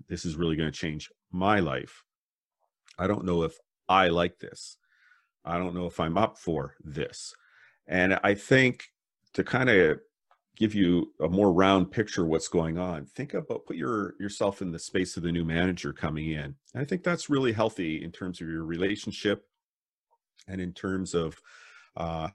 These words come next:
having a really good view of what's going on, that, uh, it's really helpful to put yourself in the shoes of the person that's coming in.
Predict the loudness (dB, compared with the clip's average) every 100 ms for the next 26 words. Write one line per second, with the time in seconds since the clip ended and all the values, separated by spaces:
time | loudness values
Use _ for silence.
0 | -12 -4 -2 -2 0 2 2 0 -2 -6
1 | -6 -6 -4 -4 -4 -6 -6 -4 -6 -4
2 | -2 -2 -2 -4 -8 -20 _ _ -8 -6
3 | -6 -8 -10 -8 -8 -10 -4 -2 2 0
4 | -2 -8 -6 -6 -6 -10 -2 -2 -2 -6
5 | -6 -4 -8 -8 -6 -4 -4 -4 -8 -6
6 | -6 -4 -6 -6 -8 -8 -6 -4 -2 -2
7 | -2 -4